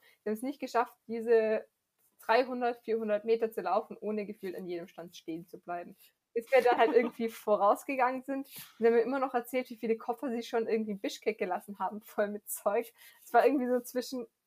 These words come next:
Speaker 1: Ungläubigkeit bei mir und, ähm, Genervtsein davon, wie man so an jedem Stand stehen bleiben kann und irgendeinen Ramsch kaufen. Aber ich glaub, die lokale Bevölkerung hat's total gefreut. Die machen den Projekt vermutlich ihren, den Umsatz ihres Lebens oder des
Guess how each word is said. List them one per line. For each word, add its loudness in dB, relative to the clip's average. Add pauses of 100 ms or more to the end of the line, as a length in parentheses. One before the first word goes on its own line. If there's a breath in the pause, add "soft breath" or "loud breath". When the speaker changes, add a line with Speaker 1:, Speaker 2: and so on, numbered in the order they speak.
(480)
Speaker 1:
Ungläubigkeit 2
bei 2
mir 0
und, -2 (300)
ähm, -2
Genervtsein -2
davon, -4 (240 soft breath)
wie -4
man 6
so 0
an 2
jedem -4
Stand -2
stehen 0
bleiben 2
kann -6
und 4
irgendeinen 6
Ramsch 0
kaufen. -6 (1000 loud breath)
Aber 6
ich 2
glaub, 0
die -8
lokale 2
Bevölkerung -2
hat's -8
total -2
gefreut. 2
Die -6
machen -6
den -10
Projekt -4
vermutlich -4
ihren, -4 (180)
den 0
Umsatz -4
ihres -6
Lebens -2
oder -12
des -20